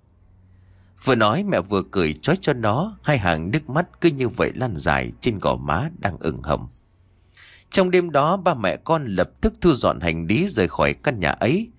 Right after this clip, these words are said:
Gã giường khốn nạn bị trói chặt ở cuối giường. Máu ở đầu của hắn cứ rỉ ra cho đến khi đỏ hết cả nền nhà. Trước khi bỏ đi, mẹ đã lấy hết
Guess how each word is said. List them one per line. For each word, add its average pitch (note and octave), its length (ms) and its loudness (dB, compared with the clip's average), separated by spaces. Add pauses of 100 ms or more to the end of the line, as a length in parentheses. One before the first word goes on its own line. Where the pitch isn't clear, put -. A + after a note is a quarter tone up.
(300)
Gã G3 100 4
giường A#2 240 -2
khốn F#3+ 300 0
nạn E2+ 320 0
bị F2 180 0
trói G3 220 2
chặt F2 140 4 (100)
ở D#2 140 2
cuối F3 280 0
giường. E2 360 -2 (400)
Máu A2 300 2
ở G2+ 100 2
đầu E2 320 0
của D#2+ 200 -2
hắn F#2+ 180 -4
cứ G3+ 180 -2
rỉ D2 260 -2
ra G2+ 420 0
cho A#2 120 0
đến G#2+ 240 -2
khi G2 220 0
đỏ D2 340 0
hết D#3 100 0 (140)
cả E2+ 100 2
nền C2+ 280 -4
nhà. C2 260 -4 (1160)
Trước A#3+ 180 4
khi G#3+ 120 4
bỏ G2 260 4
đi, D#3 300 -2
mẹ G#2+ 180 0
đã F2 160 2
lấy B2+ 220 0
hết F#3 140 0